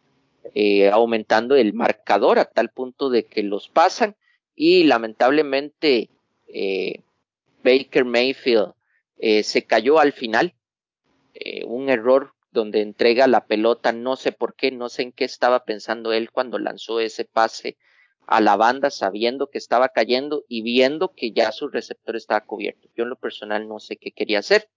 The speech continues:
pero bueno, ahí está el, el, el marcador y pensar para la próxima semana. Los Browns una vez más, sin, sin iniciar con récord positivo una campaña en la N F L.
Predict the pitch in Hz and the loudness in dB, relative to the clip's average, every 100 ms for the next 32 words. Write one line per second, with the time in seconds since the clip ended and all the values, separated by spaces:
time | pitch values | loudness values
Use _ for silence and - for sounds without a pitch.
0 | _ _ _ _ _ - 135 135 220 269 | _ _ _ _ _ 0 4 6 4 2
1 | - _ _ _ _ _ - 107 107 120 | -8 _ _ _ _ _ -8 0 2 2
2 | 143 135 - 135 135 135 113 104 98 98 | 2 0 0 2 4 4 4 2 0 -2
3 | 95 90 - _ _ - 123 117 - - | -4 -6 -10 _ _ 0 0 2 0 0
4 | 113 220 - _ _ 117 110 104 - 104 | 2 2 -2 _ _ -10 -10 -6 -4 -4
5 | 101 - 110 139 123 104 - 113 110 123 | -4 -2 0 2 2 0 -2 -6 -6 -10
6 | 110 - 117 156 123 107 110 165 175 190 | -10 -6 -4 -2 -2 -2 0 0 0 -2
7 | 175 175 175 240 269 - _ _ _ _ | 2 2 2 0 0 -14 _ _ _ _
8 | - - 160 170 170 160 156 117 113 - | -14 -4 -2 -2 -12 -16 -16 -16 -18 -14
9 | - 123 123 123 113 - 139 143 151 - | -8 -6 -4 -6 -8 -2 4 4 4 0
10 | 131 120 131 - - 131 110 - 135 123 | -4 0 0 0 -4 -8 -8 -6 -4 -2
11 | 117 - - 202 - 101 196 196 - - | -2 -4 -4 -8 -6 -6 -8 -14 -16 -16
12 | _ | _